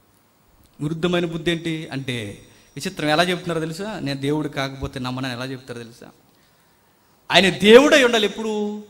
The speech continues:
మరణించి తిరిగి లేచిన తర్వాత ఉండాలట. బ్రతుకున్నప్పుడు ఉండకూడదట.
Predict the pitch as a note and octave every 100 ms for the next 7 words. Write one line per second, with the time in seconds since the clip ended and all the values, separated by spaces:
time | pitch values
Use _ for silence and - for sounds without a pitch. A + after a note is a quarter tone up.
0 | - - _ D3 F3 G3+ A#3 A3+ G3 G3
1 | F#3+ E3 E3 D3+ - C#3 A#2 A2+ A2+ A2+
2 | - E3 E3 G3 G3 F#3 D#3 D#3 C#3 A#2
3 | -